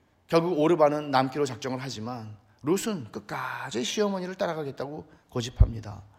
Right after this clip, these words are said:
이거는 세상적인 계산에 의해서는 기대할 수 없는 선택이죠. 승산 없는 결정이란 말입니다. 계산적으로 보면 세상에 이렇게 바보 같은 손해보는 결정이라는 것은 있을 수가 없을 것입니다.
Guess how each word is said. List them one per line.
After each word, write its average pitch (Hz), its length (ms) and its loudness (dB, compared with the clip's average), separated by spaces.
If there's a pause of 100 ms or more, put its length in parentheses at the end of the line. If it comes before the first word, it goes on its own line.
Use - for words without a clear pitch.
(380)
이거는 131 500 0 (200)
세상적인 180 580 0
계산에 160 380 4
의해서는 139 880 0
기대할 247 380 -2
수 - 180 -12
없는 185 180 -6
선택이죠. 123 640 -8 (1700)
승산 262 460 4
없는 233 240 4
결정이란 196 480 0
말입니다. 98 580 -6 (400)
계산적으로 254 600 6
보면 226 580 2 (200)
세상에 226 340 6
이렇게 226 460 4
바보 190 460 0
같은 233 400 0
손해보는 208 540 0
결정이라는 175 560 -2
것은 190 340 -4 (220)
있을 151 240 -4
수가 143 200 -6
없을 123 220 -6
것입니다. 104 500 -10